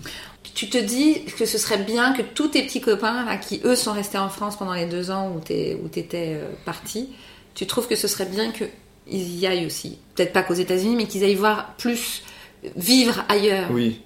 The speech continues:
Speaker 2: euh, l'ouverture au monde est, euh, cruciale, je pense, dans, euh, le monde d'aujourd'hui. Euh, dans un monde où, euh, l'interaction entre les pays est de plus en plus forte, euh, beaucoup plus étroite, euh, qu'auparavant. Et comprendre les gens qui vivent à l'étranger,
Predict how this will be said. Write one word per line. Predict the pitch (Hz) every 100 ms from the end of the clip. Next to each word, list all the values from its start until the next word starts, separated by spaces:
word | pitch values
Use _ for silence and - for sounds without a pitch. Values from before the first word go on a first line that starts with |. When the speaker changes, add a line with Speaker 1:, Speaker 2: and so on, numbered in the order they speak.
| -
Speaker 2:
euh, | 117 107 101 98
l'ouverture | 104 110 107 120
au | 110
monde | 110 113
est, | 101
euh, | 90 82 80 80
cruciale, | 80 - - 113
je | -
pense, | 110 104
dans, | 95 95
euh, | 92 87 85 87
le | 92
monde | 101
d'aujourd'hui. | 101 98 98 104 110 - - - - - -
Euh, | 92 90
dans | 87 92
un | 95
monde | 98 98
où, | 98 92
euh, | 87 80 71
l'interaction | 87 95 101 92 - 101
entre | 92 -
les | 92 92
pays | 92 98 98
est |
de | 92
plus | 87 95
en | 95
plus | -
forte, | 87 104 104 104 -
euh, | 92
beaucoup | 87 - -
plus | 98 101
étroite, | 92 - 104 110 - - - - - - -
euh, | 90 82 85 - 92 82 80 78 -
qu'auparavant. | - - 90 92 107 - - - - - - -
Et | 101 98
comprendre | - 107 120 117
les | 107
gens | 101 117
qui | 113 -
vivent | 101 107
à | 101
l'étranger, | 92 - 104 104 110 113